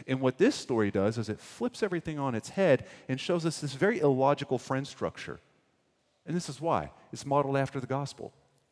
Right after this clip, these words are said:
It's actually modeled after the gospel. And I know it's a thousand years before Jesus comes to walk around and make chairs or whatever he made as a carpenter and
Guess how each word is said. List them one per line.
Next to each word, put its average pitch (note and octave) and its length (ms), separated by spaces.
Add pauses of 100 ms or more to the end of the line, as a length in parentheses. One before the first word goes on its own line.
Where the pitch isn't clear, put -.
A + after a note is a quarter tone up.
(920)
It's C3 140
actually D#3+ 300
modeled C3 280
after C#3+ 220
the B2+ 80
gospel. D#3+ 420 (960)
And G3 120
I C4+ 80
know G#2 400
it's - 220
a - 140
thousand C3 360
years G2+ 260
before G2+ 300
Jesus G2+ 400
comes G#2 320
to G2 80
walk G2 300
around G#2 440
and E2+ 100 (560)
make F#2+ 280
chairs G#2+ 560
or F#2 80
whatever G2+ 360
he G2+ 120
made G#2 240
as G#2 100
a A2 60
carpenter G#2+ 680
and F#2 140